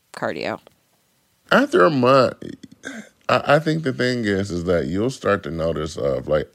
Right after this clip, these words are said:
Speaker 2: "Oh, this is not getting as hard as it used to be as when I started running," or, "Oh, I still hate it from the day, from day one." So I think that's, that's one of the times of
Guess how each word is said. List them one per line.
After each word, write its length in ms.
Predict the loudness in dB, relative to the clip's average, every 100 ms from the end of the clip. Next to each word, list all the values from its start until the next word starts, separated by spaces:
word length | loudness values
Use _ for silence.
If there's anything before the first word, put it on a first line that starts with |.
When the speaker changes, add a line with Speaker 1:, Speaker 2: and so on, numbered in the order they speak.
| -4
Speaker 2:
"Oh, 520 | 0 2 2 2 -4 -14 _ _ _ _ -8
this 220 | -6 -6
is 140 | -2
not 260 | 4 4 4
getting 340 | 0 0 0
as 180 | -2 -2
hard 600 | 4 8 8 8 4 0 -10 _ _ _ _ _ _ _ _
as 180 | 0 2
it 100 | 2
used 300 | 2 0 -2
to 80 | -2
be 340 | 0 0 0 2
as 240 | 2 2
when 140 | 0 -2
I 80 | -2
started 360 | 0 2 2
running," 440 | 0 -2 -4 -6 -10 _ _ _ -20 _ _ 2
or, 460 | 6 8 6 4 0
"Oh, 500 | 4 6 6 4 -4 -10 _ _ _ _ _ 0
I 180 | 2
still 500 | 2 -2 -4 2 2
hate 240 | 2 0 -2
it 140 | -4
from 160 | -8 -8
the 80 | -8
day, 540 | -2 2 2 0 -6 _ _
from 200 | -8 -6
day 220 | -2 0 -2
one." 360 | -4 -8 -12 -16 _ _ _ _ _ _ _ -20 _ -12
So 180 | 0 2
I 120 | 4
think 220 | 0 2
that's, 300 | 4 4 2
that's 320 | 0 0 0
one 160 | -4 -4
of 100 | -4
the 60 |
times 360 | 0 0 0 -2
of 300 | -2 0 -2